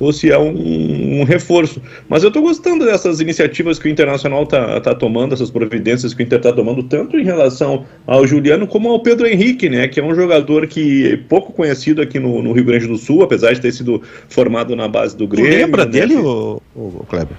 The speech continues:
Speaker 1: Eu, eu me lembro dele, dele no Caxias, Silvio.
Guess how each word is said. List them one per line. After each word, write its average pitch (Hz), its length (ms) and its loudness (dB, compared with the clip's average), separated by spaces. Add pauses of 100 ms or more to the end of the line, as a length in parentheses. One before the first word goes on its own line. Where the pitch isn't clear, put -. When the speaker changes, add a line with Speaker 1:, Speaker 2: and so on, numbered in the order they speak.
(340)
Speaker 1:
Eu, - 180 0
eu 208 120 2
me 254 80 -2
lembro 269 260 -2
dele, 294 200 0 (100)
dele 220 240 0
no 294 120 -4
Caxias, 262 600 -2
Silvio. 80 420 -6